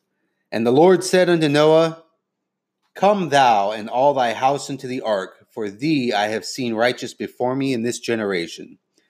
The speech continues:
Of every clean beast thou shalt take to thee by sevens, the male and his female, and of beasts that are not clean by two, the male and his female.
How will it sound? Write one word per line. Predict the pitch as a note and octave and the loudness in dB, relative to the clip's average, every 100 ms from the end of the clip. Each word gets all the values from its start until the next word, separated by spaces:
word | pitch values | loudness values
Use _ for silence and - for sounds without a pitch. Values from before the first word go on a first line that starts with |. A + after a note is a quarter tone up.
| _ _ - | _ _ -6
Of | F2+ | -2
every | - E3+ F3 | 2 4 4
clean | E3+ F3+ F3+ D#3+ | 2 4 4 4
beast | E3+ D3+ - | 0 0 -2
thou | - C3 C#3 | 0 2 0
shalt | - A#2+ G#2 - | 0 0 0 0
take | D3+ D3+ - | -2 -2 -6
to | B2+ | -8
thee | C#3 D#3 D#3+ | -4 -4 0
by | A2+ G2 | 0 0
sevens, | - - C#3+ G#2 D#2+ - - _ _ _ _ _ _ _ _ _ _ _ _ _ | -2 0 2 0 -6 -14 -20 _ _ _ _ _ _ _ _ _ _ _ _ _
the | G#2+ G2 | -8 -4
male | G2+ B2+ D#3+ F3 - | 0 2 4 2 0
and | A2+ G2 | -4 -4
his | A2+ G#2 | -6 -6
female, | - E3 D#3+ D#3 D#3 D3+ D3+ _ _ | -2 0 2 4 2 0 -8 _ _
and | G#2 A2 | -4 -2
of | G2 - | -4 0
beasts | E3 - - - | 0 0 -6 -8
that | - A2+ | -2 2
are | G#2+ | 2
not | G2 B2+ E3 - - | 0 0 0 -4 -8
clean | D#3 D#3 E3 | -4 -2 0
by | B2+ A2 | 2 0
two, | G2 - D3+ A2 F2+ E2+ _ _ | -2 -4 0 0 -2 -8 _ _
the | A2 | -6
male | G#2 A#2+ B2+ B2+ B2 - _ | -2 2 2 2 -2 -12 _
and | A2+ F2+ | -10 -4
his | G#2+ G2 | -4 -4
female. | - F#2+ E2 E2+ F2+ | -10 -12 -12 -16 -20